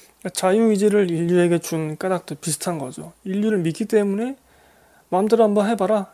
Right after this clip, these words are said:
이런 식의 자유의지를 준 것이죠. 근데 그거 가지고 우리는 단 하나의 약속, 단 하나의 규칙을 깨뜨립니다. 모든 건 다 할 수 있었고 그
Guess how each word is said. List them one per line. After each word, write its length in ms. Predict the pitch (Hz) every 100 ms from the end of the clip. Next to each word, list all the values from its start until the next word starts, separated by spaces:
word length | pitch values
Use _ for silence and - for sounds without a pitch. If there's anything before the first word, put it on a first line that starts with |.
| -
이런 200 | 175 180
식의 220 | - 165
자유의지를 540 | - 165 165 156 156
준 180 | - 170
것이죠. 420 | 165 160 151 151 -
근데 280 | 160 160
그거 260 | 160 - 170
가지고 360 | 170 160 143 160
우리는 400 | 151 151 214 233 - - - - _ _ _ _ -
단 180 | - 156
하나의 440 | 208 214 196 165
약속, 420 | 135 - 165 -
단 220 | - 160
하나의 320 | 135 202 185 165
규칙을 360 | 151 - 170
깨뜨립니다. 760 | - 185 208 175 139 143 - -
모든 360 | 156 175 233 233
건 80 |
다 120 | 185 160
할 140 | 151
수 100 | 170
있었고 480 | 151 156 - 151 143 _ - - _ _
그 300 | - 214 208